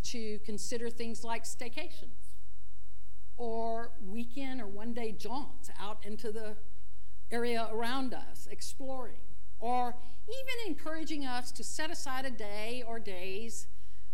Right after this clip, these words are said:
for a journey of our mind and heart.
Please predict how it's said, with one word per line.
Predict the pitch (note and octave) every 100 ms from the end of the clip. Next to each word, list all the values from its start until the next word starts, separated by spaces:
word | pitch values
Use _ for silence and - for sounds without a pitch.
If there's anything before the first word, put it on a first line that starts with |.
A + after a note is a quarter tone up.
| - -
for | D4 C#4+ C#4 C4+ C#4 C4+ -
a |
journey | B3 D4+ D4+ D#4
of | C#4+
our | A#3+ A#3+
mind | B3 C4 C4+ B3+
and | A3+
heart. | C4 - -